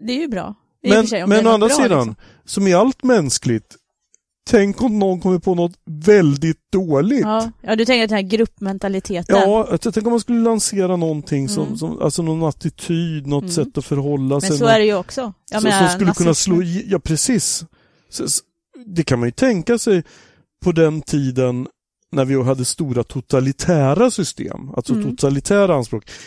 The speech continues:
Speaker 2: De tycks ju inte vara lika tydliga idag i alla fall. Man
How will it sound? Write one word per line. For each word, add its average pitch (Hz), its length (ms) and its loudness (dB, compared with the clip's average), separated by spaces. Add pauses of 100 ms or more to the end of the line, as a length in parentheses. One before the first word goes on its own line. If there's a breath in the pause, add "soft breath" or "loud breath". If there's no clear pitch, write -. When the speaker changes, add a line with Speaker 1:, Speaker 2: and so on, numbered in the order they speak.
(140 loud breath)
Speaker 2:
De 139 180 -2
tycks - 260 -6
ju 156 40 -2
inte 147 120 -6
vara 147 80 0
lika 143 180 -2
tydliga 170 580 2
idag 101 240 -2
i - 40 -6
alla - 140 -8
fall. - 240 -8
Man 131 100 -12